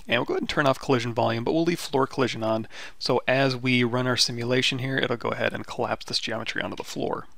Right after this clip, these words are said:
I'm also gonna go up here to movie timelines and then turn off show so we don't get to see it. And under geometry, we're gonna turn on dynamic.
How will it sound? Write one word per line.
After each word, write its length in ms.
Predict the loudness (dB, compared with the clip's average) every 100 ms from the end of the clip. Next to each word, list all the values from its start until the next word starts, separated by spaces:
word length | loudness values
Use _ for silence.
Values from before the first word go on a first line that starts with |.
| -18 -16 -16 -14 -8
I'm 120 | -4
also 160 | -2
gonna 120 | 0 0
go 60 |
up 120 | 0
here 140 | 0 -2
to 220 | -2 -6
movie 680 | -6 -2 0 2 2 2 -2 -10 -16 -18 -16 -16 -16 -10
timelines 680 | -6 -6 -4 -4 -4 -4 -2
and 100 | -2
then 100 | -4
turn 180 | -2
off 120 | -2 0
show 260 | 0 0
so 100 | -2
we 60 | -4
don't 140 | -6
get 100 | -6
to 40 | -4
see 200 | 2 2
it. 120 | 0 -6 -16 -16 -16 -8
And 180 | -4 -2
under 160 | -2
geometry, 520 | 2 4 6 4 0
we're 40 | 0
gonna 120 | 0
turn 220 | 0 2
on 100 | 2
dynamic. 760 | 4 4 4 2 0 -6 -10